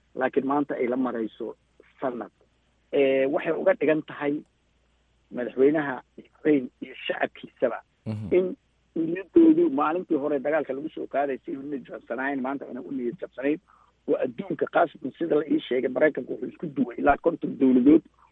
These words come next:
Speaker 1: oo ugu talagalay inay taageeraan Ukraine. Ee, ay ka niyad fiican yihiin, ay ka moral fiican yihiin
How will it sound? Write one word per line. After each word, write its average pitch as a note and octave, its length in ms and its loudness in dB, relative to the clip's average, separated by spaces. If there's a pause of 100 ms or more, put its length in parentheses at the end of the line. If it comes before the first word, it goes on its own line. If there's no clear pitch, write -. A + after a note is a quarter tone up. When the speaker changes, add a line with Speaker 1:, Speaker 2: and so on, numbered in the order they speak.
(160)
Speaker 1:
oo D3+ 100 6
ugu E3 180 0
talagalay D3+ 460 -2
inay D#3+ 160 -2
taageeraan B2+ 680 -4
Ukraine. B2 360 -6 (560)
Ee, C3+ 320 -4
ay D3 100 -2
ka F#3+ 180 -8
niyad E3 340 -2
fiican C#3 220 -6
yihiin, D3 260 -6
ay B2+ 80 -4
ka - 120 -8
moral C#3+ 260 -4
fiican B2+ 280 -8
yihiin D3 320 -2